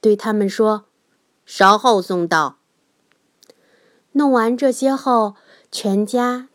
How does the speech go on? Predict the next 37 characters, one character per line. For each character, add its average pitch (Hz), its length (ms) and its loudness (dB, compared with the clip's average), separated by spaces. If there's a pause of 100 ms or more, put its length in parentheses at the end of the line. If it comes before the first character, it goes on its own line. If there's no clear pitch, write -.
踏 240 300 0
上 196 180 -8
了 170 100 -4
蜿 233 380 -2
蜒 175 220 -6
的 180 100 -6
乡 226 300 -6
下 214 240 -6
小 170 280 -6
路， 196 360 -2 (580)
兴 285 420 0
奋 240 360 0
地 208 240 -4 (260)
大 277 220 0
声 277 240 -4
聊 214 240 -2
着 226 120 -4
天 269 280 -2
儿。 262 140 -8 (1300)
“我 277 140 0
在 330 220 0
想， 254 400 0 (260)
我 285 120 4
们 285 160 4
会 403 180 2
有 359 120 4
一 277 160 -2
个 339 160 0
花 392 240 4
园 254 340 0
吗？” 330 320 0 (1040)
弗 - 180 -8
兰 254 300 0
妮 233 140 -2
说。 190 400 -6 (1300)
“新 214 380 -4
家 208 480 -4